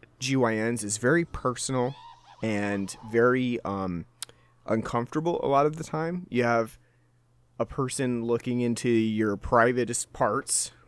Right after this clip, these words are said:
literally sometimes inside you, and it is a very personal, um, experience. And I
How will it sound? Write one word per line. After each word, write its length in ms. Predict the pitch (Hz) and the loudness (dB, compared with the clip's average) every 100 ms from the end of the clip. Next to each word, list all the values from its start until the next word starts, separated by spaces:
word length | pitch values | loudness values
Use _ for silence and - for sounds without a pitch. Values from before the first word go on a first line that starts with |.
| - - | -20 -6
literally 460 | 110 120 135 131 | 2 4 6 4
sometimes 500 | 127 135 120 127 123 | 0 -4 -4 -2 -2
inside 560 | - 123 117 - 87 90 | -2 -2 0 -2 -2 -4
you, 240 | 87 101 - _ _ _ _ _ _ _ _ | -2 -4 -6 _ _ _ _ _ _ _ _
and 540 | - 110 113 113 113 - _ | -4 0 2 2 0 -4 _
it 160 | 78 - _ - | -20 -20 _ -2
is 320 | 110 113 117 | 2 2 2
a 80 | 107 | 0
very 460 | 95 104 123 131 131 | 0 2 2 0 -6
personal, 640 | - 135 - 113 107 107 - _ _ _ _ - | -6 -4 -4 -2 -2 -2 -6 _ _ _ _ -6
um, 460 | 104 101 196 98 - _ _ | -2 0 -2 -4 -8 _ _
experience. 720 | - - - 151 123 67 - - - _ _ | -8 -4 2 2 2 0 -4 -6 -10 _ _
And 440 | 120 120 117 113 - _ - - | 0 2 2 0 -6 _ -20 -10
I 140 | - | -4